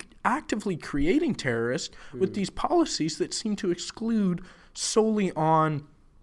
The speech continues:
Speaker 1: on religious background?" And, and of course, there's an argument that it's not solely on religious background, but when the entire media, uh, has publicized it as the Muslim ban, it, it's hard to,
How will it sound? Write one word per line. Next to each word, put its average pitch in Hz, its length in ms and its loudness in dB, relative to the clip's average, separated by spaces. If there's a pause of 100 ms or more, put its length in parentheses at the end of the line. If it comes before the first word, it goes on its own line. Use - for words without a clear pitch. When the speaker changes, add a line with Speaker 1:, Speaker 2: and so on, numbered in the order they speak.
(720)
Speaker 1:
on 156 400 -2 (440)
religious 175 400 4
background?" 117 560 -2
And, 143 240 0
and 151 140 -2
of 143 120 -2
course, 208 280 2
there's 139 160 -2
an 131 80 -2
argument 135 440 0
that 113 140 -4
it's 120 180 -4
not 359 220 4
solely 143 320 4
on 135 300 -2
religious 135 400 -2
background, 135 480 -2 (320)
but - 160 -4
when 196 340 0
the 180 100 0
entire 202 320 0
media, 160 680 0 (400)
uh, 143 340 2
has 147 500 0 (360)
publicized 156 760 2
it 147 180 -2
as 143 340 0 (120)
the 131 160 0
Muslim 147 680 2
ban, 127 520 0 (400)
it, 147 240 0
it's 147 220 -2
hard 180 400 6
to, 131 340 -4